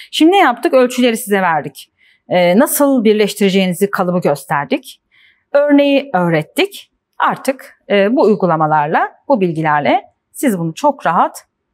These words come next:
yaparsınız arkadaşlar. Böyle, e, örmeye devam ediyoruz. Dönüş yine aynı. Döndüğümüzde yine aynı yapacağız. Hemen üçüncü sırayı göstereyim. Evet arkadaşlar, şimdi bakın sona geldim ikinci sırada.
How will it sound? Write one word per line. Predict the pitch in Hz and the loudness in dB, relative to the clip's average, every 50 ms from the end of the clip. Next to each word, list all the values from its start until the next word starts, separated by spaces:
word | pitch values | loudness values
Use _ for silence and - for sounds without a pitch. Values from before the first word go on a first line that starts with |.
| _ _ _ _ | _ _ _ _
yaparsınız | 247 220 - 202 175 165 151 - 170 156 160 | -4 -2 -2 -2 -2 -2 -4 -8 -10 -6 -6
arkadaşlar. | 151 156 151 - 135 143 156 - - 151 160 160 - _ _ _ _ _ _ _ - | -6 -6 -6 -8 -10 -10 -10 -10 -10 -10 -10 -12 -14 _ _ _ _ _ _ _ -4
Böyle, | 254 247 196 156 147 156 175 226 277 302 - _ _ _ _ _ _ _ _ _ _ _ _ _ _ - | -2 0 0 0 0 -2 -2 -4 -4 -6 -10 _ _ _ _ _ _ _ _ _ _ _ _ _ _ -8
e, | - 180 175 170 175 170 165 165 - - - - - _ _ - - - _ _ _ _ | -8 -6 -6 -6 -8 -10 -10 -12 -12 -14 -14 -16 -20 _ _ -20 -20 -20 _ _ _ _
örmeye | - 294 254 196 170 160 165 202 269 294 | -2 0 0 0 -2 -2 -2 0 0 2
devam | 269 226 196 180 165 156 | 2 2 2 0 0 -2
ediyoruz. | 156 160 - 123 190 208 - - | -4 -6 -6 -8 -8 -6 -2 0
Dönüş | 311 285 269 254 269 - | 2 2 2 2 2 2
yine | 254 247 220 180 | 2 2 2 2
aynı. | 156 110 156 165 151 156 156 220 320 427 - _ _ _ _ _ _ _ _ _ _ _ _ _ _ _ _ _ _ _ _ _ | 0 0 0 -2 -2 -2 -4 -4 -4 -4 -8 _ _ _ _ _ _ _ _ _ _ _ _ _ _ _ _ _ _ _ _ _
Döndüğümüzde | 339 269 254 262 294 277 262 240 233 220 214 196 196 196 | -6 -2 0 2 4 4 4 4 4 2 2 2 2 0
yine | 196 196 185 170 | 2 2 0 0
aynı | 120 165 160 160 160 | 0 -2 -2 -4 -4
yapacağız. | 156 147 - - 214 254 254 | -6 -8 -6 -2 -2 0 0
Hemen | 262 240 233 220 | 2 0 0 0
üçüncü | - 220 - 214 208 185 | -2 -2 -2 -2 -2 -2
sırayı | - 180 180 170 165 | -4 -6 -8 -6 -6
göstereyim. | 160 160 156 - - 175 160 175 240 311 - - _ _ _ _ _ _ _ _ _ _ - | -8 -10 -12 -10 -10 -10 -6 -4 -4 -6 -6 -10 _ _ _ _ _ _ _ _ _ _ -2
Evet | 277 277 262 240 240 | 0 2 2 2 0
arkadaşlar, | 220 202 202 - 208 196 190 - - 202 208 | -2 -2 -2 -2 -2 -2 0 -2 -2 -2 -2
şimdi | - - - 311 277 226 226 262 302 269 | -2 0 2 2 4 4 4 2 2 2
bakın | 226 - - 220 | 0 -2 -2 -4
sona | 185 - - 240 233 240 240 | -4 -2 0 0 2 2 0
geldim | 233 208 180 160 160 170 160 | 0 0 -2 -2 -2 -4 -8
ikinci | 160 - - 175 165 175 | -6 -4 -4 -4 -4 -4
sırada. | 165 - - 170 160 147 147 147 175 254 285 - | -6 -4 -2 -2 -2 0 0 0 0 0 -4 -6